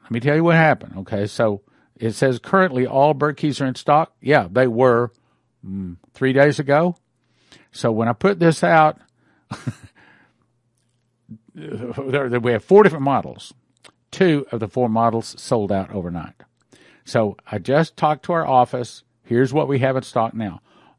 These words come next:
All of these, gone. Okay, now you see, <laughs> three, four days ago, I could say they're all in stock. And we had a good supply. Right now, this is our actual inventory of, as of a few minutes ago. We have sixteen big Berkeys,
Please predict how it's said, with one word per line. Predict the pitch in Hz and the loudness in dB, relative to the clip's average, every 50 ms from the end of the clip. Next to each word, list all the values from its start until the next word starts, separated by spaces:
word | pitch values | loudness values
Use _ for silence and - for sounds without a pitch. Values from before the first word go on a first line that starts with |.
| _ | _
All | - 95 101 113 131 147 165 180 | -6 -4 0 2 4 4 4 2
of | 180 160 | 2 2
these, | 175 185 185 190 208 208 214 220 262 202 - - - _ _ _ _ _ _ _ _ - | 2 2 2 2 2 0 0 -2 -2 -4 -8 -14 -20 _ _ _ _ _ _ _ _ -2
gone. | 127 131 127 107 87 73 - _ _ _ _ _ _ _ | 2 2 2 2 0 -4 -10 _ _ _ _ _ _ _
Okay, | - 104 107 117 101 | -4 -2 -2 -2 -4
now | 104 104 | -4 -4
you | 101 107 117 | -4 -2 -4
see, | 123 - 190 175 147 - - - _ - - - | -2 0 2 2 2 2 0 -4 _ -20 -20 -20
<laughs> | _ _ _ _ _ - - | _ _ _ _ _ -16 -6
three, | - 165 180 165 | 0 2 2 2
four | - 160 147 | 4 4 4
days | 147 185 208 175 | 6 6 4 4
ago, | 127 117 131 131 131 | 2 2 2 4 4
I | 127 | 2
could | 117 127 120 - | 2 0 -2 0
say | - 135 127 | 2 2 4
they're | 131 135 135 | 4 2 2
all | 135 135 | 2 0
in | 127 | -2
stock. | 110 - - 202 208 151 101 - - _ _ _ _ _ _ _ - | -4 -4 -2 0 0 0 -2 -4 -14 _ _ _ _ _ _ _ -6
And | 113 135 | -2 0
we | 180 190 | 2 2
had | 180 175 | 2 2
a | |
good | 147 156 139 117 | 0 -4 -10 -12
supply. | - 143 139 180 208 202 151 - _ _ _ _ _ _ _ _ _ _ _ _ _ _ _ _ _ _ | -12 -10 -8 -8 -6 -8 -10 -12 _ _ _ _ _ _ _ _ _ _ _ _ _ _ _ _ _ _
Right | - 127 147 165 170 | 2 4 4 4 2
now, | 170 185 185 165 147 139 143 139 - - | 0 0 2 2 2 2 0 -2 -4 -2
this | 123 131 - - | -2 -2 0 0
is | 165 139 151 | -2 -2 0
our | 143 123 113 - | 0 -2 -2 -2
actual | 127 123 131 131 - - 175 170 170 175 | 0 0 0 -2 -4 -8 -6 -6 -4 -2
inventory | 170 170 175 160 139 131 123 - - 131 120 120 123 123 120 | -2 -2 -2 0 -2 -4 -4 -4 -2 0 2 2 2 0 -2
of, | - 117 113 104 110 - _ - | -2 -2 -2 -2 -4 -10 _ -8
as | - 117 101 120 | -8 -6 -4 -4
of | 117 104 | -6 -4
a | 110 107 | -6 -8
few | - - 123 | -8 -6 -6
minutes | 117 131 120 110 95 - - | -4 -4 -6 -6 -8 -10 -12
ago. | 104 - 87 - - _ _ _ _ _ _ _ _ | -14 -14 -14 -14 -16 _ _ _ _ _ _ _ _
We | - 110 | -4 -2
have | 107 101 - | -2 -2 -4
sixteen | - - - 185 - - - 185 180 175 160 | -6 -2 -2 -2 -2 -2 -2 -2 0 0 0
big | 143 160 160 147 | -2 -2 -2 -2
Berkeys, | 151 156 156 147 - 160 156 151 143 - | -2 -2 -2 -2 -2 -4 -4 -4 -6 -10